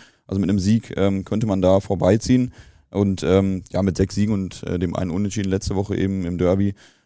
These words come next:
ähm, haben sie, finde ich, sehr überzeugt. M-, mich, ehrlich gesagt, auch überrascht damit. Das hätte ich, ähm, jetzt nicht unbedingt erwartet, ähm, dass sie, ja, so souverän auch in die Liga starten. Allerdings, äh, muss man sagen, dass Altstelle als Absteiger natürlich auch, ähm,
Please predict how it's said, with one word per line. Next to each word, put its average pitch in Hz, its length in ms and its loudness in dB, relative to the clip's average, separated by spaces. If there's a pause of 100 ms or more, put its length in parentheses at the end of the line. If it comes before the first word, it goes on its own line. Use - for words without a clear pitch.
(160)
ähm, 90 260 -2
haben 92 120 -4
sie, 92 80 -2
finde 101 180 0
ich, 98 200 -4 (200)
sehr 98 140 -4
überzeugt. 101 440 2
M-, 104 140 -4 (180)
mich, - 400 -4 (220)
ehrlich 98 160 -4
gesagt, 98 180 0
auch 92 80 -4
überrascht 101 400 2
damit. 131 240 0
Das 95 140 -2
hätte 101 140 -2
ich, - 160 -8
ähm, 90 340 -2
jetzt 87 200 -4
nicht 104 120 -8
unbedingt 123 380 4
erwartet, 117 480 0 (420)
ähm, 107 260 4
dass 104 140 0
sie, 104 480 0
ja, 90 160 0
so 101 160 2
souverän 104 380 2
auch 104 80 -4
in 107 80 -2
die 98 60 0
Liga 104 220 2
starten. 110 520 0 (320)
Allerdings, 95 420 0
äh, 90 160 0
muss 90 160 -4
man 92 100 -6
sagen, 87 200 -2
dass 87 100 -8
Altstelle 90 480 0
als 82 160 -4
Absteiger - 360 -2
natürlich 87 300 -4
auch, 90 360 0
ähm, 85 400 -4